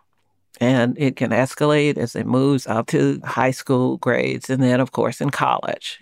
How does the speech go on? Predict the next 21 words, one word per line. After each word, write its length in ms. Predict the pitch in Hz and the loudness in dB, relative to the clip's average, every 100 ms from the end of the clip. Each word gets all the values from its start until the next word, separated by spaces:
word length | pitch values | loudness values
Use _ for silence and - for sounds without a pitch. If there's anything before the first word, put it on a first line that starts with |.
| _ _ - _ _ _ _ - | _ _ -20 _ _ _ _ -2
But 160 | 214 - | 0 2
often 580 | 233 262 - 151 165 - | 2 2 2 2 0 0
where 320 | 151 147 - | 2 2 2
there 240 | 147 139 | 0 2
is 160 | 147 147 | 2 0
a 160 | 147 135 | 0 2
male 680 | 131 139 156 175 196 196 _ _ _ - | 4 6 6 4 4 2 _ _ _ -4
who 260 | 147 147 - | -2 0 0
is 400 | 139 139 - - | 2 0 -2 -6
being 180 | - 123 | 0 2
accused 420 | 127 - 135 147 | 2 2 2 4
of 140 | 165 160 | 2 2
being 220 | 151 175 | 2 2
abusive 720 | 190 175 156 - 139 143 - _ _ | 2 4 2 0 0 0 -6 _ _
and 440 | 139 139 135 135 - | 0 2 2 0 -2
a 240 | 143 135 135 | -2 0 -2
female 840 | - - 214 190 120 - 110 165 _ _ _ _ _ _ | -6 2 4 6 4 2 0 -2 _ _ _ _ _ _
who 100 | - | 2
is 240 | 139 160 - | 2 0 0
a 260 | 131 131 - | 2 2 -2
victim, 640 | 185 170 214 - 127 147 | 0 2 2 2 0 0